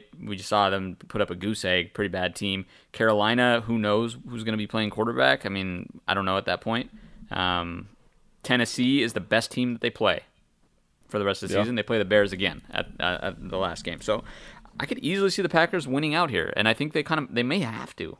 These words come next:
Speaker 1: honestly, to get that first seed. Um, so I, I don't know,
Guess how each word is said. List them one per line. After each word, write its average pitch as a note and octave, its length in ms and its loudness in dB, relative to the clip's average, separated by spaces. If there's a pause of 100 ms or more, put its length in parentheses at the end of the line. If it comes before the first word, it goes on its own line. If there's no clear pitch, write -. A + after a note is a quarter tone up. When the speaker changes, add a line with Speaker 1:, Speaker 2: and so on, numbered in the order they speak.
(100)
Speaker 1:
honestly, F#2+ 480 -2 (140)
to G#2+ 120 -4
get G2 140 0
that F#2 140 2
first G2+ 280 -4
seed. G2+ 280 -6 (140)
Um, F2+ 500 2 (500)
so A#2 340 6
I, B2 120 8 (160)
I C#3 60 8
don't D#3 120 10
know, B2 140 4